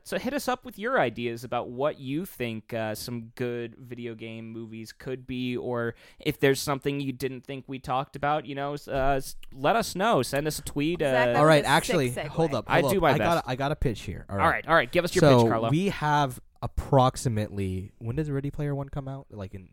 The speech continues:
Speaker 3: two months or
Speaker 1: Uh,
Speaker 3: something?
Speaker 1: it's
Speaker 3: Month?
Speaker 1: real soon.
Speaker 3: Real
Speaker 1: It's
Speaker 3: soon?
Speaker 1: real soon.
Speaker 3: All right, so
Speaker 1: They,
Speaker 3: we have
Speaker 1: they, it just
Speaker 3: until
Speaker 1: debuted at
Speaker 3: Re-
Speaker 1: South by.
Speaker 3: Oh, we have until Ready Play-, Ready Player One comes out to debut this. All right, <laughs> Miyamoto, you gotta listen to me. You gotta go c-,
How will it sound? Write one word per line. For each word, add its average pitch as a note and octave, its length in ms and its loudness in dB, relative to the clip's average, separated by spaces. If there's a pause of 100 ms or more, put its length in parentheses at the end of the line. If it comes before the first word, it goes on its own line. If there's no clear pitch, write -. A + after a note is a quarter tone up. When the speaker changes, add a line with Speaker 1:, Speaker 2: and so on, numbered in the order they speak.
Speaker 3:
two A#2 140 -16
months A#2 260 -16
or B2+ 40 -2
Speaker 1:
Uh, C3 40 2 (360)
Speaker 3:
something? A#2 140 0
Speaker 1:
it's A#2 100 -2
Speaker 3:
Month? A#2+ 80 -10
Speaker 1:
real A#2+ 160 -2
soon. G#2+ 280 -10 (120)
Speaker 3:
Real A#2+ 80 -8
Speaker 1:
It's A#2 80 -8
Speaker 3:
soon? B2+ 100 -8
Speaker 1:
real A2 100 -4
soon. - 160 -6
Speaker 3:
All C#3 60 2
right, - 180 -2
so - 80 -6
Speaker 1:
They, D3 60 2
Speaker 3:
we C3+ 60 2
have G3+ 340 6
Speaker 1:
they, G3+ 80 2
it F3+ 120 0
just - 140 -2
Speaker 3:
until D3 180 4
Speaker 1:
debuted A#2 240 0 (600)
at C3 120 -4
Speaker 3:
Re- C3+ 80 4
Speaker 1:
South A2+ 180 -4
by. A2 180 -10 (240)
Speaker 3:
Oh, G2+ 200 -4 (260)
we C3+ 80 4
have D3+ 320 -2
until D3+ 320 -2
Ready A2 240 -2
Play-, A2+ 280 -8
Ready G#2 260 -6
Player G#2+ 200 -6
One G2 160 -8
comes F#2+ 220 -10
out F#2 140 -10
to - 80 -14
debut F2 360 -14
this. - 320 -18
All G2+ 80 -12
right, G#2 200 -4 (180)
<laughs> - 160 -12
Miyamoto, F3+ 640 6 (720)
you A2 100 -14
gotta C3 180 -4
listen B2+ 260 -8
to G#2 60 -10
me. F#2 180 -16 (440)
You A2+ 100 -10
gotta A2+ 180 -4 (100)
go C3+ 240 -2
c-, - 120 -18